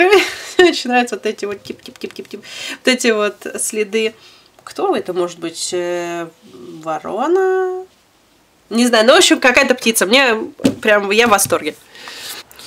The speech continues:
Ну и напоследок, какая зимняя коллекция обходится без деревянного фона? Правильно, никакая.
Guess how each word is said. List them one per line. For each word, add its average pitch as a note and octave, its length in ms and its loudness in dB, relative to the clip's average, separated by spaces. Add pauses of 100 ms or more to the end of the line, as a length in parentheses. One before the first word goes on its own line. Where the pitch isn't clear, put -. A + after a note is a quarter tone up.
(680)
Ну C4+ 160 6
и F4 100 8
напоследок, D4 760 6
какая B3 460 4
зимняя G#3+ 440 4
коллекция G3+ 580 2
обходится F#3+ 480 -2
без F3+ 200 -6
деревянного F3+ 520 2
фона? C#4 460 4
Правильно, A#3 480 6
никакая. G#3+ 1080 2